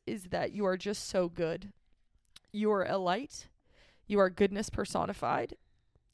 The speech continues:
You're not perfect, but you know it, and that is perfect. You're so many good things wrapped together into this incredible little person. And today, in front of all of our people,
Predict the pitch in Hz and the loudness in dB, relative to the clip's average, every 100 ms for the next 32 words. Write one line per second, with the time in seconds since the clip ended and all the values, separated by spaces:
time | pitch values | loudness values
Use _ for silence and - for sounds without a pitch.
0 | - _ 226 214 196 - - 208 - 339 | -20 _ 0 2 0 -6 -6 -6 -6 -12
1 | - 226 196 - 196 170 135 - - _ | -12 -2 0 0 -6 -4 -2 -2 -4 _
2 | 247 208 110 - - - - - - - | -10 -4 -4 -4 -8 -10 -8 -8 -10 -14
3 | _ _ _ - - - _ _ _ _ | _ _ _ -20 -20 -20 _ _ _ _
4 | _ _ _ - 226 240 220 202 202 175 | _ _ _ -12 -6 -2 0 0 -2 -2
5 | 185 - 180 190 185 180 - 208 180 - | -4 -2 -4 -4 -2 -2 -4 -6 -4 -2
6 | - 240 220 - - - - - - - | -4 -6 -8 -10 -12 -12 -10 -8 -10 -10
7 | - - - - - - _ _ _ _ | -10 -10 -10 -12 -14 -18 _ _ _ _
8 | _ _ - - - - - - - 214 | _ _ -20 -20 -20 -20 -20 -20 -6 -2
9 | 214 - 202 196 202 226 214 214 196 190 | 0 0 2 4 2 0 0 0 0 -2
10 | 196 - - 196 269 | -4 -6 -2 0 0